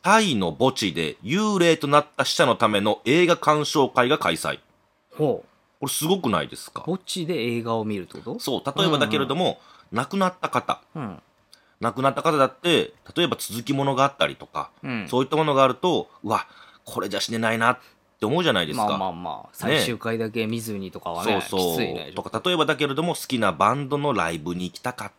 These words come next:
Speaker 1: たとかね。
Speaker 2: うんうん。はいはいはい。
Speaker 1: そういったちょっと心残りがあるんじゃないかなっていう方が亡くなってしまう。
Speaker 2: うん。
Speaker 1: そうするときに、墓地を会場にして、死者のために映画上映会を開こうぜということで、
Speaker 2: うん。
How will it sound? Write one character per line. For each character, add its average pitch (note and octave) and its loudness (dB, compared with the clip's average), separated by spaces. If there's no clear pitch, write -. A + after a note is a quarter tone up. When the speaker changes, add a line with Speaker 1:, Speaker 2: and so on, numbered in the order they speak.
Speaker 1:
た A2+ -4
と G#2 -4
か G2+ -8
ね。 C3+ -4
Speaker 2:
う B2 -6
ん A#2 0
う A2 -4
ん。 - -
は - -
い - -10
は F2 -10
い - -14
は D#2+ -14
い。 - -18
Speaker 1:
そ A2+ 2
う A#2+ 2
い A#2 -2
っ - -8
た D#3 4
ち - -14
ょ - -
っ B2 -12
と - -16
心 C#3+ -6
残 F#3+ -2
り D#3+ -2
が D3 2
あ - 0
る D3+ -2
ん C#3 -6
じ C3 -2
ゃ B2+ -2
な A#2+ -2
い A#2 -4
か A#2+ -4
な C3+ 2
っ - -8
て - -6
い G#2+ -2
う - -4
方 G#2+ 0
が D2+ -6
亡 F2 -8
く D3 -6
な C3+ 0
っ - -14
て B2 -10
し A2 -6
ま E2+ 2
う。 - -8
Speaker 2:
う E3 -10
ん。 G2 -6
Speaker 1:
そ G3+ 2
う G3 2
す A3 -2
る G3+ -2
と G3+ -2
き E3 -4
に、 F3 0
墓 E3 0
地 A2+ 0
を E2 2
会 B2+ 2
場 A2+ 0
に A2+ -4
し - -6
て、 D#3 -2
死 - -6
者 B2 4
の G#2 2
た G#2 -2
め G2 0
に D#3+ -2
映 D#3+ 4
画 E3 2
上 D3+ 4
映 D3+ 4
会 B2+ 4
を A2+ 2
開 B2 0
こ C3+ 0
う A#2+ 2
ぜ F#2 -4
と - -18
い G#2+ -8
う - -6
こ A2 -6
と A2+ -2
で、 C3+ 0
Speaker 2:
う B2 -10
ん。 F#2+ -10